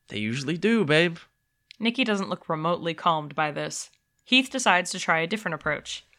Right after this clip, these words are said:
Speaker 1: Things will be fine. I promise. I'm not gonna let anything hurt you,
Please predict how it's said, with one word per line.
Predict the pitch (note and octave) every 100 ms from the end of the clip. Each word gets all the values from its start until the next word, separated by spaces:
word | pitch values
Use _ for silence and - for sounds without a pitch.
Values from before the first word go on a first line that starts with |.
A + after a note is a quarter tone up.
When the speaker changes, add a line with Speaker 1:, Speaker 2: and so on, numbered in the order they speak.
| _ _ _ _
Speaker 1:
Things | C3+ A#2+
will | B2
be | A#2+
fine. | C3 A2 G2+ F#2+ _ _ _ _ _ -
I | A2
promise. | C3+ C#3+ A2 F#2 - _ _ _ _ _ _ _ _ -
I'm | B3
not | D#4
gonna | D4+ C#4+
let | C#4
anything | B3+ A#3+ A#3 A3
hurt | F#3+ F#3+ -
you, | A3 C4